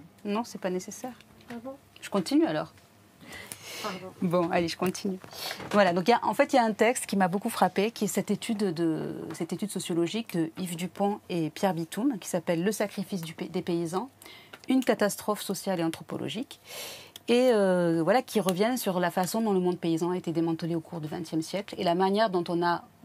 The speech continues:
Speaker 1: quel-, d'une certaine façon, dé-, défait un certain socle de notre société. Et aujourd'hui, euh, aujourd'hui, je pense que la mani-, la façon dont le monde rural vit est pas toujours, euh, avec beaucoup de complexes, de complexité, beaucoup de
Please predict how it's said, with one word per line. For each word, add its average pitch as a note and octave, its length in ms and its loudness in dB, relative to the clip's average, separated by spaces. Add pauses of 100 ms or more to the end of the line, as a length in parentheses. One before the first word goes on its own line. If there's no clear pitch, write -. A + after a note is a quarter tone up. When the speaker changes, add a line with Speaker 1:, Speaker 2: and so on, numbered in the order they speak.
Speaker 1:
quel-, E3 140 -4
d'une D#3+ 200 0
certaine E3+ 320 0
façon, F#3 400 -2 (720)
dé-, G#3 300 2
défait G3 420 0 (160)
un G3+ 120 2
certain F#3 320 2
socle G#3 300 -2
de F3 80 0
notre F3 260 -4
société. - 440 -8 (760)
Et A3 120 4
aujourd'hui, G3 580 4
euh, E3+ 640 4 (440)
aujourd'hui, F3+ 400 2
je A#3 80 0
pense F#3+ 260 -2
que F3+ 100 -2
la E3 80 2
mani-, F3 320 2
la E3+ 100 -2
façon F#3+ 340 0
dont G3+ 120 2
le F3+ 80 2
monde F#3 180 4
rural F3+ 320 2
vit G3+ 200 0
est F#3+ 140 2
pas F#3 220 -2
toujours, F#3 400 -4
euh, E3+ 240 -2
avec D#3+ 180 -2
beaucoup D3+ 240 -8
de E3+ 100 -4
complexes, G3 540 0
de E3 100 -4
complexité, F3+ 760 -2
beaucoup E3 240 -10
de D#3+ 280 -4